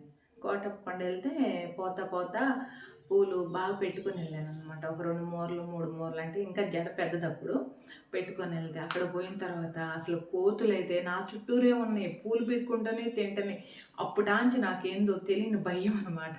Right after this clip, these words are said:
అందుకని ఎక్కువ పెట్టుకోను పూలు, కొద్ది కొద్దిగా పెట్టుకుంటుంటాను. కాకపోతే చూపిమన్నారు కదా, చూపిస్తానంటే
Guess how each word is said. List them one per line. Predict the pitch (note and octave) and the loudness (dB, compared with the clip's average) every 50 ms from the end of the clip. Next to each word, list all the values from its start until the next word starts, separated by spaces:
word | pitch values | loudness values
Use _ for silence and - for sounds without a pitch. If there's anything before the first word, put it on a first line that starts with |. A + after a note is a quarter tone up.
| F#3+ | -8
అందుకని | - - E3+ F3 - G3 G3 G#3+ G#3+ | -8 -6 -6 -6 -6 -4 -2 0 2
ఎక్కువ | G3 - - - B3+ - | 2 0 2 4 4 4
పెట్టుకోను | - - E3+ - - - G3+ E3 | 4 4 0 -2 -6 -6 -6 -6
పూలు, | - - - E3+ F3 F#3+ C4 - - - - - - - - _ _ | -6 -4 -4 -2 0 0 0 -2 -2 -6 -12 -16 -20 -20 -20 _ _
కొద్ది | G3+ G3 F3+ F3 E3+ | 2 2 2 2 2
కొద్దిగా | - F3 E3 E3+ E3+ E3+ | 2 2 2 2 0 0
పెట్టుకుంటుంటాను. | E3+ D#3+ E3 - - G3+ F#3+ F3 E3+ D#3+ D3+ D3 D#3 D3+ D#3 E3 - C4+ C4 - - - - - - - _ - | -2 -2 -4 -2 -4 -6 -6 -4 -6 -6 -4 -4 -4 -4 -2 2 2 2 2 2 -4 -10 -16 -20 -20 -20 _ 0
కాకపోతే | G3+ G3 G3+ G3 G#3 G3+ G3+ A#3+ | 2 2 2 2 2 0 0 0
చూపిమన్నారు | A3+ - G#3+ G#3+ G#3 G#3 G#3+ G3 F3 E3 E3 D#3+ D#3+ D#3+ E3 D#3+ | -4 0 2 2 4 4 4 4 4 2 -2 -4 -4 -6 -4 -4
కదా, | D#3+ D#3 D#3+ G3 C4 C4 - - | -4 -2 -2 -2 -2 -2 -2 -2
చూపిస్తానంటే | G3+ F#3 F3+ F#3 F#3 - - - F3 E3+ F3+ F3+ F3+ F#3 A#3+ C4+ | 0 0 0 -2 -4 -6 -6 -8 -6 -6 -6 -6 -6 0 2 2